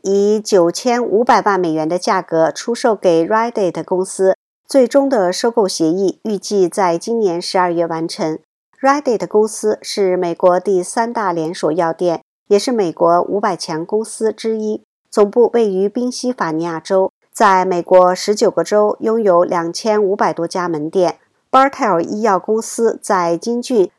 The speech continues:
斯诺霍密什郡和皮尔斯郡经营了六十七家门店。自一八九零年以来，一直服务于美国西北部地区。两家公司表示，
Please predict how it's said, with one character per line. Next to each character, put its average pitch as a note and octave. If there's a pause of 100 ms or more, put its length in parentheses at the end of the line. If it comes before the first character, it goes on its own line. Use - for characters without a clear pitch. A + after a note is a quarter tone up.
(160)
斯 -
诺 G#3+
霍 C#4+
密 C4
什 F#3
郡 F3
和 F3+
皮 A3+
尔 G3
斯 A3+
郡 A3+
经 B3
营 F3
了 F3
六 G3
十 F#3
七 -
家 A#3+
门 E3
店。 G3+ (240)
自 G#3
一 B3
八 B3
九 F#3+
零 D#3+
年 F#3
以 D#3+
来， D3+
一 A#3
直 F#3
服 G3
务 G3
于 F3
美 E3
国 E3
西 A#3+
北 F3
部 F3
地 E3
区。 F3+ (360)
两 G3
家 C4
公 C4+
司 C4+
表 E3
示， -